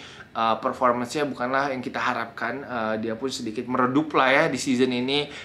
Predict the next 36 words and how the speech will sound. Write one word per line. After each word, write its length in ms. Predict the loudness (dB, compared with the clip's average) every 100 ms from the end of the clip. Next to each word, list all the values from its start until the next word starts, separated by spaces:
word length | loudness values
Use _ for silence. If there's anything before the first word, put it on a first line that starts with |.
| -2
Padahal 220 | 2 4
kita 160 | 4 0
semua 160 | 0 -2
punya 160 | 0 -2
ekspektasi 560 | -2 -2 0 2 0
tinggi, 240 | 0 2 2
apalagi 240 | 2 0
setelah 400 | -2 -2 0 2
dia 80 | 2
main 160 | 2
di 180 | 2 0 0
qualifier 480 | 0 0 2 2 2
window 240 | 2 0
kedua, 400 | 0 0 2 4
dia 80 | 4
mainnya 180 | 2 0
bagus, 460 | 0 2 -2 -4 -4
uh, 160 | -2 0
masuk 320 | 0 0 -2
langsung 240 | -4 -4
memberikan 320 | -4 -4 -4
energi, 640 | -6 -4 -2 -2 0 0 0 -2
nembak 240 | -4 -4
three 180 | -2 -2
point. 320 | 2 4 4 2 -8 -16 0
Dan, 240 | 2 4
hey, 320 | 4 2 0 -8 -20 -20 -20 -20 -20 -20 -2
ada 400 | 4 4 4 0
aja 240 | 0 -2 -2
pemain 720 | -4 0 0 0 -2 -2 -2 -6 -14 -4
kadang-kadang 560 | 0 0 0 -2 0 -2
itu 180 | -2 -6
yang 140 | -6 -6 -8
made 560 | -6 -2 2 2 0
to 160 | -6 -6
be, 320 | -4 -6 -6